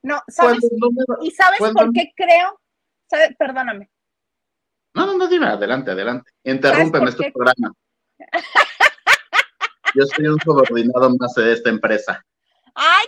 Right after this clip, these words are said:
Speaker 1: cálmate, subordinado, ese es lo puro que te da la gana. Este,
Speaker 2: <laughs>
Speaker 1: ¿sabes por qué creo que no le ganó? Porque no vi los números en todas partes.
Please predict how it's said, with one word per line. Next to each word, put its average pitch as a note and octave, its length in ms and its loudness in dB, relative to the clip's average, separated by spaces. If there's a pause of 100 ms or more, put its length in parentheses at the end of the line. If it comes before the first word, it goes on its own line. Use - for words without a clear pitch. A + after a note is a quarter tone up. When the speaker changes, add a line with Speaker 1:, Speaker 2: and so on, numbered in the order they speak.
Speaker 1:
cálmate, E4+ 640 -4
subordinado, C4 680 -2
ese F4+ 120 -18
es F4+ 180 -12
lo C#4 120 -12
puro C4+ 160 -10
que G4+ 100 -14
te - 80 -6
da G#3+ 160 -2
la A#3 140 -4
gana. G#3+ 320 -8 (580)
Este, B3+ 1200 -8
Speaker 2:
<laughs> - 220 -10 (200)
Speaker 1:
¿sabes E4+ 320 -2
por F#4+ 140 -10
qué F4+ 160 -8
creo E4+ 200 -2
que F4+ 100 -10
no B3 140 -8
le D4 140 -8
ganó? B3 300 -10 (760)
Porque C#4+ 360 -4
no C4+ 280 -6
vi D4 140 -2
los D#4 220 0
números C#4 400 -8
en C4 140 -10
todas C4 320 -4
partes. A#3+ 560 -6